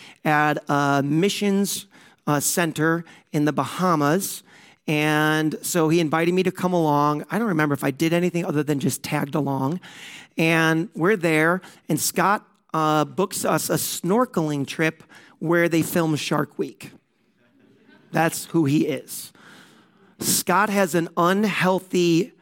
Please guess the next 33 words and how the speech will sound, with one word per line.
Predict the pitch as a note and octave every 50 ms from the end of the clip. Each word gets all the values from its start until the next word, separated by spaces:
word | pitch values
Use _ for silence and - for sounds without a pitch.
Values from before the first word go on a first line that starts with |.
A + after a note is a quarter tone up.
| - _
lack | - D3 D#3 D#3 D#3 D#3 - -
of | E3 -
fear | - - - F3+ D#3+ D#3 D#3 D3+ D3 C#3+ C#3+ -
for | - - - D#3+ D#3
wilderness | D3+ D3 D#3 D3+ D3 D#3+ D#3 D#3 D#3 D#3 D#3 - - - -
and | E3+ C#3+ C#3+ C3
beasts | E3+ D3+ C#3+ C#3 - - - - - - - - - - - - - - - - - - - - - - -
and | - E3 D#3+ D3
sea | - - F#3 E3+
creatures | - - E3+ D3 - - D#3+ D#3+ D#3 C#3+ - - - _
and | - D#3 D3+
everything | D3+ D3 E3 C#3+ C3+ D#3+ C#3+ C3
living. | C3+ C3 B2+ C#3+ C3 C3+ C#3+ _ - - - - - _ - - - - - - - -
So | - F3 E3+ D#3+ D#3+ D3+ D#3 - - - _ _ - _ _
it's, | - F#3+ F#3 - A3
like, | G#3+ G3 F#3 -
literally, | F3+ F#3 G3+ G#3+ G3 G3 G3+ F#3+
like, | F3+ F3+ F3 E3+ - -
"You | - C#3+ D3 E3 G3+ G#3+ A3
are | A#3 A#3 A3
going | F3 G3+ G3 G3 F#3+
to | F#3+ - F3+
die, | D#3 G3+ F#3+ F#3+ F#3 E3 D3+ C#3
huh? | B2+ A#2 D3 D#3+ E3 F3 A3 B3 A#3 - _ _ _
What?" | D3+ D3+ E3 G3 A3+ A#3+ G#3+ - - _ _ _ _ _ _
Just | E3+ D#3+ - -
doing | - F3+ E3+ D#3+ D3
it. | C#3+ - - - - - - -
So | - - F#3+ F#3 F3+ F3+ F3+ F3
we're | F3+ - F#3 F3 -
on | - E3+ F3+ G3 A3+ A#3
the | A#3+ A3
boat, | D#3+ D#3+ D#3 D3+ D#3 G3 - -